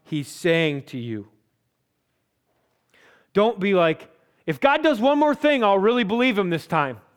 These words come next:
Right? That's what they were doing. "God, one more miracle and we got it this time. One more thing. If you just do this, throwing out another fleece, gonna do it again."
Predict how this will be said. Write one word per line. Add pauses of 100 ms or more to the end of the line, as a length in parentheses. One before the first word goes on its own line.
(680)
Right?
That's
what
they
were
doing. (500)
"God,
one
more
miracle
and
we
got
it
this
time. (260)
One
more
thing. (120)
If
you
just
do
this,
throwing
out
another
fleece,
gonna
do
it
again."